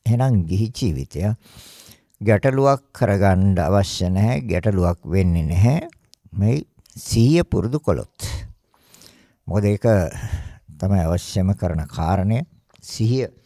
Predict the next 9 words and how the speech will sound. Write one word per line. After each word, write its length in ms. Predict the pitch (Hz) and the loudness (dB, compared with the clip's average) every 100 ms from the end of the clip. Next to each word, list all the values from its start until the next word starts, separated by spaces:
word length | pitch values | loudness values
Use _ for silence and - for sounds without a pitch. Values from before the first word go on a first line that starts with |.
| _ - - _ _ _ | _ -20 -20 _ _ _
නිවැරදිව 580 | 107 110 120 123 127 120 | -2 2 4 4 2 2
පුරුදු 320 | - 101 104 | 0 -4 -6
කළොත් 640 | 95 120 147 190 _ - - - _ _ _ _ _ _ _ _ _ _ _ _ _ _ 113 | -4 -2 -2 -4 _ -8 -8 -8 _ _ _ _ _ _ _ _ _ _ _ _ _ _ -2
ධර්මය 340 | 113 113 127 | 2 4 4
අවබෝධ 340 | 117 110 127 117 | 4 4 2 2
කරගන්න 460 | 123 127 127 139 | 0 -2 0 -2
ගැටලුවක් 580 | 143 120 131 135 139 - | -2 -4 -2 -2 -4 -6
වෙන්නේ. 300 | 151 160 - - - - - - - _ _ | -8 -8 -10 -8 -4 -2 -2 -4 -12 _ _
ඉතින් 220 | - 82 | -12 -12